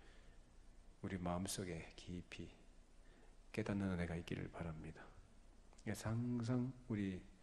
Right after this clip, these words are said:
바라보고 의지할 분은 예수님밖에 없다. 그 예수님 바라보시고, 아, 그러니까 서두에 말씀드린 것처럼,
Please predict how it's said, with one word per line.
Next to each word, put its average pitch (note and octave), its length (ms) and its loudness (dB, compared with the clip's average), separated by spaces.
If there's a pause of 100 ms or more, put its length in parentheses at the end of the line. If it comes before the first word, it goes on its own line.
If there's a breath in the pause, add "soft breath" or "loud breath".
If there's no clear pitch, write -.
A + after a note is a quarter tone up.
(600 soft breath)
바라보고 F#2 480 4
의지할 F2+ 300 4
분은 G#2+ 360 6
예수님밖에 G#2 560 2
없다. - 240 -12 (800)
그 F#2+ 120 2
예수님 E2+ 400 -2
바라보시고, E2+ 760 -4 (1800 loud breath)
아, E2 560 -6
그러니까 - 260 8
서두에 C#3+ 320 12
말씀드린 A#2 480 8
것처럼, A2 560 6